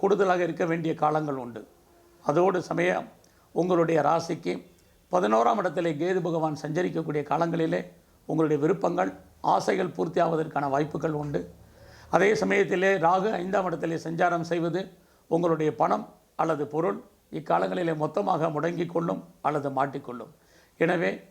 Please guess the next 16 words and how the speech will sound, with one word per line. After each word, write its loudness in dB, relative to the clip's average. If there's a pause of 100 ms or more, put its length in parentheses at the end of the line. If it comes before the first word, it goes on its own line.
கடன் 0
கொடுப்பதோ 0 (260)
கடன் 0 (100)
வாங்குவதற்கான 0 (600)
வாய்ப்புகள் 2
அதிகமாக -2
இருக்கிறதே -4
ஒழிய, 0 (540)
கடன் 2
கொடுத்தால் -2
திரும்ப -4
வருவதற்கான 0
வாய்ப்புகள் -4
கம்மி. -10 (720)
மாணவர்களை 4
பொறுத்தவரை 0